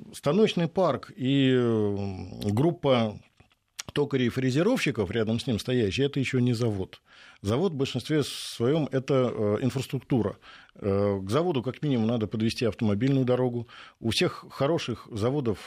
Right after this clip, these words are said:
в Советском Союзе была своя железнодорожная ветка, которая шла от, э, каких-то центральных железнодорожных путей. А, вот там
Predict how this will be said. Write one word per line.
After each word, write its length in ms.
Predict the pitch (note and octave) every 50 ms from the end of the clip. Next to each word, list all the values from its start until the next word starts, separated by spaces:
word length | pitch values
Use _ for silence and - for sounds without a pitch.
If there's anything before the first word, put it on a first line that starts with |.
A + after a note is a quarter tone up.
| - -
в 60 | -
Советском 380 | - A2+ A2 G#2+ - - A2 -
Союзе 480 | - A#2 B2+ C3 A#2 G2+ G#2 G2 F#2+ - -
была 340 | - F#2 F#2 G#2 A2+ B2 A#2+
своя 380 | - - A2+ A2 A#2+ B2 A2+ G2+
железнодорожная 600 | F#2 G2 G2+ G2+ F#2+ A2 A#2+ C3+ B2 A2 G#2+ G2
ветка, 340 | G2 G2+ G#2 G2 - A#2 G#2
которая 340 | - A2+ A2+ - B2 A#2 A2+
шла 300 | - - B2 A#2 A2 G#2+
от, 220 | G#2+ G#2+ G#2+ - _ - -
э, 360 | B2+ A#2+ A#2 A#2 A2+ A2+ G#2 G2
каких-то 320 | - G#2 F#2+ G2+ G#2+ G2+ G2
центральных 440 | - - A2 A2 A2 G2+ G2 G2+
железнодорожных 560 | F#2+ F#2+ G2 G2 F#2+ A2+ A2 G#2+ G2 G2 F#2+ -
путей. 380 | - A2+ F#2+ - A2 G2+ G2+ - - - - - - - - - - - _ -
А, 160 | - G#2+ F#2+ F#2
вот 100 | F#2 -
там 220 | - F#2+ F#2+ F#2+